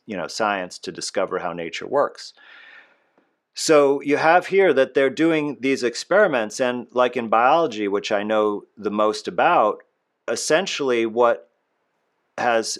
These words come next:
happened is that they have gone away from doing research in organisms, right? 'Cause an organism is a complex system, but they're operating under this philosophy of reductionism, that if you can take the smallest part of the organism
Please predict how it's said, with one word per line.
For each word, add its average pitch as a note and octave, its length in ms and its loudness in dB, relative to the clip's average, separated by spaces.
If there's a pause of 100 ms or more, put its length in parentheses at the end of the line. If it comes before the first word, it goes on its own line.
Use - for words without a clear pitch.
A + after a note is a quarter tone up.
happened D3+ 560 0
is A2 220 0
that A2+ 180 -2
they A2 240 0
have A2 320 -6
gone C#3 260 0
away C#3+ 320 2
from A#2+ 260 -6
doing A#2 480 -2
research A#2+ 640 -2
in A2 220 -4 (100)
organisms, A#2+ 920 -4 (520)
right? A#2 280 0
'Cause A#2+ 200 -8
an C3 60 -2
organism C#3 520 0
is G#2 100 -6
a G#2+ 80 -6
complex C#3+ 720 -2
system, E3+ 480 -6 (520)
but A#2 140 -2
they're D3+ 200 2
operating B2+ 640 2
under A2+ 260 -2
this G#2+ 320 -2
philosophy A2 760 0
of G2+ 120 0
reductionism, F#2 920 -4
that G2 300 -2
if G#2+ 200 -4
you A2 120 -4
can G#2+ 200 -8
take C3 300 -4
the A2 100 -4
smallest C3 600 2
part C#3 360 2
of A2+ 180 -2
the G#2+ 120 -2
organism A2+ 680 0